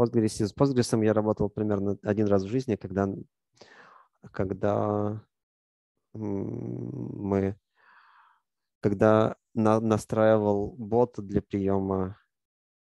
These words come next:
заданий. Просто этот бот изначально был написан на Go и использовал в качестве базы Postgres. Я спросил, можно ли его переделать под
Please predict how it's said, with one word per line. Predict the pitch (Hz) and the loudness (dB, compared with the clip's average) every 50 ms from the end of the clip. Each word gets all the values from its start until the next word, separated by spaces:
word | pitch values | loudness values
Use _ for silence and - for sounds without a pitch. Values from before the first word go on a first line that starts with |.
| _ _ _ - | _ _ _ -8
заданий. | - 95 101 98 95 92 92 92 101 - - - - - - | -2 0 2 2 4 2 2 2 -2 -4 -8 -14 -20 -20 -12
Просто | - 98 92 - - | -10 -10 -8 -6 -2
этот | 98 98 98 | 0 0 2
бот | 101 101 - | 2 2 2
изначально | 101 92 104 101 - 113 98 95 95 92 | 2 0 0 2 4 2 2 2 2 0
был | 92 95 95 | -2 -4 -4
написан | 95 - - 98 - - 101 98 101 117 | -6 -8 -8 -12 -10 -8 -8 -8 -8 -6
на | - 98 98 98 | -2 0 0 0
Go | 92 92 101 107 117 120 117 120 - _ _ _ _ _ _ _ _ _ _ _ _ - | 2 2 4 4 6 6 4 2 -2 _ _ _ _ _ _ _ _ _ _ _ _ -6
и | - 101 95 98 98 | -4 -2 0 0 -2
использовал | - - - 98 95 95 87 | 0 0 0 2 2 0 0
в | - | 0
качестве | 101 95 - - 101 98 | -2 -2 -2 -6 -2 2
базы | 101 98 95 98 | 2 2 2 0
Postgres. | - - 139 156 156 135 117 104 98 95 - - - - | -2 -2 -2 -2 0 0 2 2 2 0 -2 -6 -6 -6
Я | 95 - | -6 -8
спросил, | - - 98 - - 104 98 | -6 -8 -8 -6 -6 -6 -2
можно | 98 101 95 92 - 101 | -2 -2 -2 -2 -4 -4
ли | 95 95 98 98 98 - - | 0 0 2 2 0 -2 -4
его | - 104 95 98 95 - - _ _ _ _ | -4 -2 -2 -2 -4 -4 -8 _ _ _ _
переделать | 104 101 98 95 98 98 95 92 - - _ | 2 2 2 4 4 4 4 2 0 -4 _
под | 107 90 - | -8 -8 -8